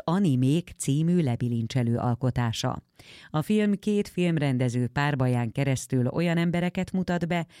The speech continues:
akiknek szenvedélyük az anime. Az izgalmas, drámai fordulatokkal teli mű bepillantást enged az anime készítés kulisszatitkaiba is.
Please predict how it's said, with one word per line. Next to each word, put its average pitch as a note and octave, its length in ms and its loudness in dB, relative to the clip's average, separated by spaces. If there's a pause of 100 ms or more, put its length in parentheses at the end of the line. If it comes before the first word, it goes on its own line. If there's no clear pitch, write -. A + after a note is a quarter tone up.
(320)
akiknek A3 460 -2
szenvedélyük F#3 840 -2
az G#3 140 -2
anime. B2 560 -2 (480)
Az D3+ 140 -2
izgalmas, E3+ 680 -2
drámai C3+ 440 4
fordulatokkal B2 840 0
teli A#2+ 260 -2
mű D3+ 280 2 (320)
bepillantást B2 840 -2
enged C3 340 -2
az A#2+ 120 -2
anime F3+ 380 0
készítés A#2+ 680 -4
kulisszatitkaiba A#2 1120 -4
is. - 460 -8